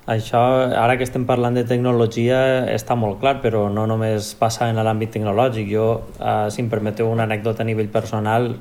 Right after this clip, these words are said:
jo soc enginyer de camins, canals i ports, i en la meva oficina, que serem setze o disset persones, l'altre dia vam fer una reunió i n'hi ha una dona, només, en tota l'oficina. Tots els altres són homes.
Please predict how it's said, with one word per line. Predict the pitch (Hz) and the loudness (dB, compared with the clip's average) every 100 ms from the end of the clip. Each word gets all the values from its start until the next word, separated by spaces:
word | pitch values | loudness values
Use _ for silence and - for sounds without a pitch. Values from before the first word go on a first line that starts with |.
| - | -10
jo | 120 120 101 | -6 -4 -2
soc | 113 | -2
enginyer | 113 110 107 110 | -2 -2 -2 -2
de | 110 | -2
camins, | 110 110 110 | -2 -4 -4
canals | 107 113 110 | -4 -2 -2
i | 110 | -2
ports, | 110 110 117 | 0 0 0
i | 131 120 107 | 0 0 0
en | 104 | -2
la | |
meva | 98 107 | 0 0
oficina, | 110 107 127 127 101 - - - - | 0 -2 -2 -2 -4 -10 -20 -20 -8
que | 110 101 | -4 -2
serem | 110 101 110 113 | -2 -2 -2 -2
setze | 110 127 120 | -2 -2 0
o | 117 | 2
disset | 117 117 107 | 2 -2 -4
persones, | 113 - 113 120 139 - - - - | -6 -2 -2 -2 -4 -8 -10 -14 -10
l'altre | 120 113 117 | -6 -2 0
dia | 117 | 0
vam | 110 107 | 0 -2
fer | 117 | 0
una | 117 | 0
reunió | 113 113 110 123 139 - 127 | 0 -2 -2 -2 -4 -8 -6
i | |
n'hi | 110 110 | -4 -2
ha | 123 - - | -4 -6 -10
una | - 143 120 | -4 0 0
dona, | 123 123 - - - - - - | 0 -2 -6 -14 -20 -20 -14 -4
només, | 113 127 123 - - - - - | -2 -2 -4 -12 -18 -20 -14 -6
en | 123 113 | -4 -4
tota | 127 123 | -2 0
l'oficina. | 123 117 113 117 117 - - - | 0 -2 -4 -4 -6 -12 -20 -10
Tots | - 117 | -4 -2
els | 110 | 0
altres | 113 123 | -2 -2
són | 123 104 | -4 -2
homes. | 131 123 - | -4 -6 -14